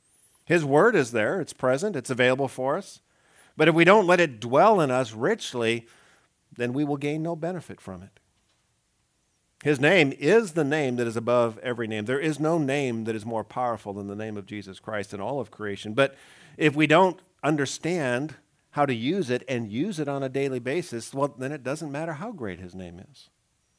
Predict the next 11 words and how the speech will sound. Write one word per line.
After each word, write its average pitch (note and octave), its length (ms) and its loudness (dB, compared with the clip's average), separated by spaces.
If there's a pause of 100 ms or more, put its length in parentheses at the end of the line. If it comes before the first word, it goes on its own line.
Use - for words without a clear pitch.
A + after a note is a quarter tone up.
(420)
It's G#2+ 160 -10
not A2 160 -6
available A#2+ 340 -4
to - 180 -14
us - 520 -14
because A#2 260 -8
we're A#2+ 80 -4
not B2 240 -4 (220)
letting B2 480 -4
the G#2+ 80 -6
power G#2+ 560 -8